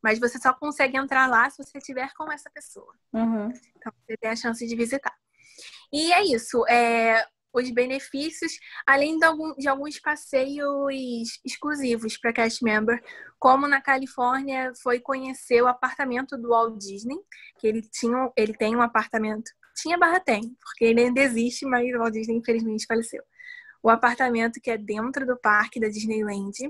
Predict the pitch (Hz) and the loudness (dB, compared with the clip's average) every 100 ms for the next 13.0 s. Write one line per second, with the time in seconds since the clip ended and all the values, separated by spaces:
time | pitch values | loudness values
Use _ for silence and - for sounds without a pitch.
0 | - _ _ _ 214 220 214 240 226 226 | -10 _ _ _ -2 -2 -2 -4 -4 0
1 | 214 214 220 226 220 208 214 240 262 - | 4 4 2 -2 2 6 8 8 6 2
2 | 233 226 214 214 233 220 233 - - _ | -6 -4 -2 -4 -6 -8 -10 -20 -20 _
3 | 220 220 214 226 233 233 254 233 226 226 | -4 -2 0 0 2 4 2 2 0 2
4 | 233 214 202 233 311 - - - - 262 | 2 0 -2 -2 -4 -6 -18 -10 -4 0
5 | 277 254 262 262 269 - 269 - 262 262 | 2 2 2 0 0 0 0 0 0 2
6 | 262 262 254 262 240 247 269 285 269 269 | 2 0 0 0 2 4 2 -2 -4 -4
7 | 269 - - 269 262 285 294 285 269 233 | -6 -10 -8 -6 -6 -4 -4 -4 -6 -4
8 | 208 196 196 _ _ _ 220 226 220 220 | -4 -6 -12 _ _ _ -6 -2 0 2
9 | 226 247 254 240 240 262 302 302 - 269 | 2 2 0 2 2 2 0 0 0 -2
10 | 247 247 247 - 247 240 247 240 240 262 | -4 0 0 2 2 2 0 -4 -4 -2
11 | 285 240 233 320 _ _ _ - - - | 2 4 2 0 _ _ _ -18 -4 2
12 | 214 214 220 226 233 233 214 233 - - | 4 4 4 6 6 6 4 2 -2 -4